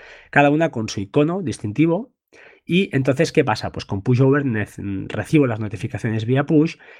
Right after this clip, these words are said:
pero además me queda el historial ahí guardado y incluso puedo filtrar, ¿no? Por tipo de, en este caso, por, por aplicación definida que yo le he dicho, pues una serie de notificaciones de Ombi,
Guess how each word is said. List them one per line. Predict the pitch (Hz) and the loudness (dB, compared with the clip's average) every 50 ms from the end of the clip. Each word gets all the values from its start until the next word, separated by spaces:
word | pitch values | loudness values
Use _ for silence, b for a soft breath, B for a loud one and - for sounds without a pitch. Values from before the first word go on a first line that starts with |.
| B B | B B
pero | - 147 156 | 4 4 4
además | 160 170 156 156 147 | 4 4 0 -2 -2
me | 156 143 | -4 -4
queda | 131 131 120 | -2 -2 0
el | 127 139 | 0 0
historial | 131 131 - 120 110 107 110 113 | 0 -2 -4 -4 -4 -2 -2 -2
ahí | 110 | -2
guardado | 110 113 117 113 113 117 104 107 110 120 B B B B B B | -2 -2 -2 -2 0 -2 -2 -2 -2 -4 B B B B B B
y | - - 117 127 135 147 151 139 127 - | -4 0 2 4 4 4 4 2 0 -4
incluso | 127 123 - 120 107 - 123 | -8 -6 -6 -4 -2 -2 0
puedo | - 110 110 139 | 0 0 0 0
filtrar, | 131 - 131 110 101 - - 127 117 104 98 | 0 0 -2 -2 -2 0 2 2 2 2 -2
¿no? | 98 117 156 151 | -6 -8 -8 -8
Por | - 104 98 | -8 -8 -10
tipo | 101 - - 107 - - 120 | -8 -6 -8 -6 -4 -4 -6
de, | 110 113 104 101 98 95 101 | -4 -4 -4 -4 -4 -6 -6
en | 101 104 | -6 -8
este | 107 - - - | -8 -8 -8 -8
caso, | 113 107 139 131 | -6 -4 -4 -6
por, | 127 98 - - - | -6 -8 -12 -12 -10
por | - - 98 | -10 -8 -8
aplicación | 92 - 107 101 - 101 - - - 127 101 87 87 104 101 | -8 -8 -8 -6 -6 -8 -6 -2 -2 -2 -2 -2 -6 -10 -10
definida | 95 98 - - 101 101 98 101 104 | -10 -10 -10 -8 -8 -8 -8 -10 -10
que | 104 101 | -10 -10
yo | |
le | 101 101 | -8 -8
he | 98 | -10
dicho, | 98 - - - | -10 -12 -12 -12
pues | - - - | -12 -12 -10
una | 101 98 95 | -10 -10 -10
serie | - 98 98 104 | -8 -8 -8 -6
de | 98 | -6
notificaciones | 104 113 113 123 123 139 131 131 - 160 190 196 170 | -6 -6 -6 -6 -4 -2 -2 0 2 2 2 2 2
de | 143 175 185 180 | 2 0 -2 2
Ombi, | - 143 147 139 117 104 98 101 | 2 2 2 2 0 -2 -6 -8